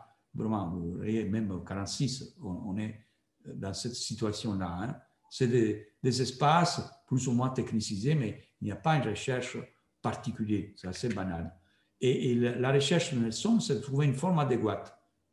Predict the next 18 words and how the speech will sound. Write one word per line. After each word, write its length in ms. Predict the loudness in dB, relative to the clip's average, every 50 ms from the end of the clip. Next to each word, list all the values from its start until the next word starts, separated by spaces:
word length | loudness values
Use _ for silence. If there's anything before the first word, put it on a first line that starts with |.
| -2
l'œuf, 480 | 4 4 6 6 4 2 -4 -10 -14 _ _ _ _ _ _ _ _ _ _
pour 120 | 0 0 0
être 160 | 0 -2 -4
plus 100 | -6 -2
précis, 480 | 0 0 0 0 0 -2 -2 -4 -10 _ _ -8 -6
le 120 | -4 -4
demi-œuf. 680 | 2 4 6 6 6 6 4 2 0 -4 -10 -16 -20 _ _ _ -20 _ -20 -20 -20 -20 -20 _ -2 0
Et 100 | 2 2
il 420 | 2 2 2 0 0 -2 -4 -4
théorise 380 | 0 2 2 2 2 0 -2 -4
tout 120 | -4 -6
ça, 460 | -2 0 0 0 2 0 -2 -4 -2 0
il 180 | 0 2 2 4
va 540 | 4 4 4 4 2 -2 -8 -12 -18 -20 _ _ -4
travailler 500 | 0 2 4 4 4 4 4 6 4 4
avec 240 | 4 2 2 0 -2
Jean 300 | 0 4 6 6 6 6
Prouvé, 640 | 4 2 0 2 2 2 2 0 0 -4 -8 -16